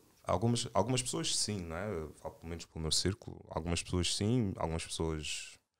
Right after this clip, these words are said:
pá, algumas pessoas não. Estão a aprender.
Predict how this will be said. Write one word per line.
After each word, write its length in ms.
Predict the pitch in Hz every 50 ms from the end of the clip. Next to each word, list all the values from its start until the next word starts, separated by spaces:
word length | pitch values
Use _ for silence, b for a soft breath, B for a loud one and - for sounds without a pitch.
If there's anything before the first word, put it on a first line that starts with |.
| _ _ _ _ _ _ _
pá, 80 | - -
algumas 220 | - 87 85 -
pessoas 520 | - - - 92 92 92 87 - - - - -
não. 360 | 82 82 92 120 131 117 107 _
Estão 160 | - - 82
a 40 | 76
aprender. 360 | - - - 80 80 78